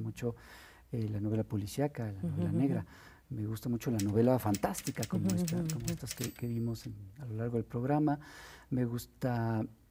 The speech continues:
Speaker 1: eh, pues me gustan las historias. Acabo de leer a, a una de Stefan Zweig que se llama
Speaker 2: Ajá.
Speaker 1: Impaciencia del corazón.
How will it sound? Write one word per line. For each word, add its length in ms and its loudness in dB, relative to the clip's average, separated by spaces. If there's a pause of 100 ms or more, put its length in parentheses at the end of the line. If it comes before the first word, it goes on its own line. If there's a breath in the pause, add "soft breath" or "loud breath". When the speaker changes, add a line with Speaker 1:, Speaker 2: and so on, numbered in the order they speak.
(180)
Speaker 1:
eh, 480 0
pues 140 0
me 100 2
gustan 800 -2
las 280 -6
historias. 720 0
Acabo 280 2
de 80 8
leer 260 4
a, 300 2
a 160 0 (100)
una 260 0 (540)
de 120 2
Stefan 380 4
Zweig 300 2
que 120 -2
se 120 0
llama 200 2
Speaker 2:
Ajá. 300 4 (460 loud breath)
Speaker 1:
Impaciencia 720 0
del 220 -2
corazón. 480 -8